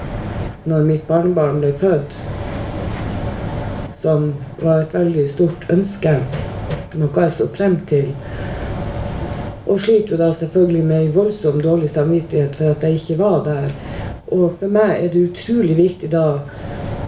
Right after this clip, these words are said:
å prøve å kunne stille opp for datteren min i den grad jeg kan, og også ikke minst knytte kontakt til denne babyen, sånn at ikke jeg kommer ut når ungen er tre år,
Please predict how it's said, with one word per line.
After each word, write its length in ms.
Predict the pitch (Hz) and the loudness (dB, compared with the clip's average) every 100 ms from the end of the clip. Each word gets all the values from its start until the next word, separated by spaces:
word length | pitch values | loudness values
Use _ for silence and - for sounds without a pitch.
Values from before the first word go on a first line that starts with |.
| - - | -8 -2
å 80 | 170 | -2
prøve 360 | - 208 214 175 | 0 2 4 2
å 60 | |
kunne 200 | 175 160 | 0 -2
stille 320 | 151 202 196 170 | 0 0 4 4
opp 140 | 202 - | 2 0
for 120 | 165 | 0
datteren 420 | 156 196 196 170 151 | 2 2 2 2 4
min 120 | 156 | 4
i 20 | |
den 160 | 151 165 | 2 2
grad 300 | 170 190 156 | 2 2 2
jeg 140 | 156 | 0
kan, 340 | - 190 139 147 - - - - | 0 0 2 -2 -6 -12 -14 -8
og 260 | - 180 208 | 0 2 2
også 240 | 214 - 170 | 0 2 2
ikke 180 | 185 190 | 2 2
minst 320 | 208 156 - | 4 2 0
knytte 320 | - 196 202 | 0 2 2
kontakt 440 | 165 170 180 208 208 | 2 2 4 0 0
til 80 | 165 | 0
denne 240 | 175 175 | 2 2
babyen, 500 | 175 226 175 156 151 | 4 4 4 0 -2
sånn 240 | 147 185 180 | -2 2 2
at 120 | 175 | 2
ikke 200 | 165 180 | -2 0
jeg 120 | 196 196 | 0 2
kommer 240 | 170 170 | 2 2
ut 440 | 180 233 175 - - - - - | 2 2 0 0 -8 -12 -12 -10
når 360 | 175 180 170 - | -2 0 2 0
ungen 360 | 208 202 165 143 | 0 2 2 2
er 180 | 170 | 0
tre 360 | 156 - 202 160 | 0 0 2 4
år, 340 | - 196 156 | 2 2 2